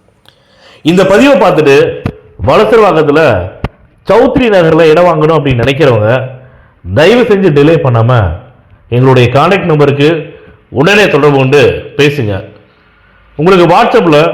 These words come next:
லொகேஷன் ஷேர் பண்றோம். நீங்க விருப்பப்பட்டீங்கன்னா எங்களுடைய ஸ்டாஃபை உங்களுக்கு இடம் காட்ட அனுப்பிச்சு வரோம். இடத்த பாருங்க. கண்டிப்பா வந்து இடம் பிடிக்கல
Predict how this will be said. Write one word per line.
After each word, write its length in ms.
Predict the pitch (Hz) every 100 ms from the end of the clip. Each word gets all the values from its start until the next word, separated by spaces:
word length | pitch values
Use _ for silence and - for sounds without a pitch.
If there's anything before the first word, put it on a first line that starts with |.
| 143 117
லொகேஷன் 480 | 143 190 175 151 131
ஷேர் 220 | 135 131
பண்றோம். 380 | 120 127 135 - - - _
நீங்க 240 | 107 131 131
விருப்பப்பட்டீங்கன்னா 640 | 160 165 135 127 117 131 107 80 - - _ _ _
எங்களுடைய 400 | 120 131 135 127
ஸ்டாஃபை 440 | 127 143 170 160 156 165 -
உங்களுக்கு 280 | 120 123 117
இடம் 140 | 120 127
காட்ட 200 | 123 113
அனுப்பிச்சு 260 | 117 113
வரோம். 240 | 110 131 131 - - -
இடத்த 340 | 120 160 -
பாருங்க. 640 | - 143 139 127 165 - - - _ - _
கண்டிப்பா 400 | 143 165 175 180
வந்து 240 | 170 175
இடம் 220 | 170 202 147
பிடிக்கல 360 | 190 180 175